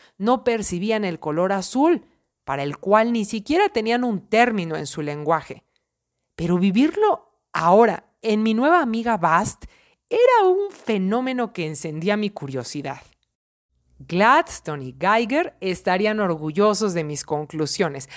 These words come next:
aunque falte un montón para que nazcan y se pregunten si no tiene nombre, ¿el cerebro no lo percibe?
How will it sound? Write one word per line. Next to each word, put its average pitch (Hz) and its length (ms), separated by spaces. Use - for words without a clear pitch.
aunque 294 340
falte 359 300
un 349 160
montón 277 580
para 196 260
que 156 160
nazcan 202 600
y 165 80
se 139 160
pregunten 185 760
si 160 240
no 190 260
tiene 226 400
nombre, 202 500
¿el 135 220
cerebro 214 720
no 180 320
lo 247 260
percibe? 185 720